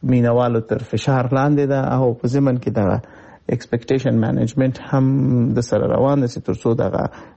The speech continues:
ځانګړې توقع چې د ده نه او هیلې چې د ده نه کېږي، دی هغه څنګه مدیریت کولی شي. چې د آر سی بي قصه مو درته مخکې وکړه، داسې نه شي چې د هغه په،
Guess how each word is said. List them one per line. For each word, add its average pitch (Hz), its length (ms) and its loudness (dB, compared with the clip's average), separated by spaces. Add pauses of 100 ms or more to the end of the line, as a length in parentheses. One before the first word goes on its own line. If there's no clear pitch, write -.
(140)
ځانګړې 131 340 2
توقع 135 440 -2
چې 143 100 -2
د 131 200 0
ده 135 80 2
نه 127 100 2
او 117 120 2
هیلې 156 340 2
چې - 40 -2
د 127 220 0
ده 131 60 0
نه 127 220 0 (440)
کېږي، 143 300 2
دی 113 200 2
هغه 113 160 0
څنګه 117 320 0
مدیریت 113 400 0
کولی - 320 0
شي. 120 120 -4
چې 117 200 -2
د 120 120 4
آر 117 40 2
سی 117 160 -2
بي 127 100 2
قصه 131 260 -2
مو 127 120 2
درته 117 220 -2
مخکې 127 260 -2
وکړه، 131 380 2
داسې 127 140 0
نه 135 160 2
شي 123 160 -2
چې 139 120 -4
د 135 40 -2 (120)
هغه 117 140 2
په، 117 180 -2